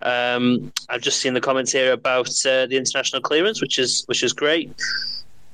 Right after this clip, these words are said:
Is there any particular comments that any-, anyone else wants to, to chuck in before we run through the, the final sets of comments? I mean, we're probably gonna stay on till ten,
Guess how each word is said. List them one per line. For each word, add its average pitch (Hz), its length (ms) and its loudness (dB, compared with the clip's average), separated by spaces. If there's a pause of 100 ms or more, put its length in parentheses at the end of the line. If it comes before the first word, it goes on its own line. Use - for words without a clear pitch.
(220)
Is 151 100 4
there 175 100 4
any 196 120 4
particular 185 400 0
comments 175 320 0
that 170 100 2
any-, 165 180 4
anyone 160 220 4
else 160 220 2
wants 151 220 0
to, 156 160 2
to - 140 0
chuck - 320 0
in 170 140 2
before 147 300 4
we 139 40 0
run 143 200 2
through 143 260 4
the, 135 360 2
the 139 100 -2
final 135 260 0
sets - 260 -2
of 143 60 0
comments? 143 420 0
I - 60 -6
mean, 135 80 2
we're 131 60 2
probably 139 240 -4
gonna 135 160 0
stay 131 220 2
on 127 120 2
till 123 160 2
ten, 127 420 -2